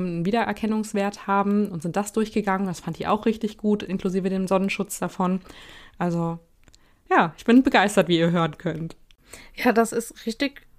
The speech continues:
Speaker 2: richtig schön und ich, äh, freue mich voll schon mit euch auf diese Hautaktionswoche und ich hoffe,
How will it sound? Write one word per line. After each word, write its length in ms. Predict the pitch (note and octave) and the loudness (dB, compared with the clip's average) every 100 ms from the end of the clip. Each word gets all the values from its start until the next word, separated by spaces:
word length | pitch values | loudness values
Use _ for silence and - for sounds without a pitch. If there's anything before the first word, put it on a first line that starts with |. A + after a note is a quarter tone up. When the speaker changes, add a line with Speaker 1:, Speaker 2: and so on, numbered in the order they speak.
| - | -6
Speaker 2:
richtig 320 | G#3+ A#3 A3+ | -4 -2 -6
schön 400 | - F#3 F3 F3 | -4 -2 0 -2
und 180 | F#3+ F3+ | -6 -6
ich, 260 | F#3 - G3 | -8 -10 -10
äh, 80 | |
freue 300 | F3+ - F3+ | -10 -6 -4
mich 220 | F3+ F#3 - | -4 -4 -8
voll 460 | - F#3 F3+ G#3 - _ - | -6 -2 0 0 -6 _ -8
schon 340 | - F3 A#3+ - | -2 -2 -2 -8
mit 260 | - F#3 - | -6 -6 -2
euch 340 | G#3 C#4 - - | 0 0 -4 -12
auf 160 | F3+ | -12
diese 340 | - F#3+ F#3+ F#3+ - - _ - | -6 -2 -2 -4 -8 -20 _ -2
Hautaktionswoche 1700 | G#3 A3+ - _ _ _ - F#3+ - - F3 A#3+ - F#3 D#3 - G#3 | 0 0 -2 _ _ _ -18 -16 -14 -12 -6 -6 -4 -2 -2 0 2
und 200 | - B3+ - - - | 6 6 2 -10 -8
ich 180 | - - | -4 0
hoffe, 460 | C#4 - E3+ B3+ | 0 4 4 4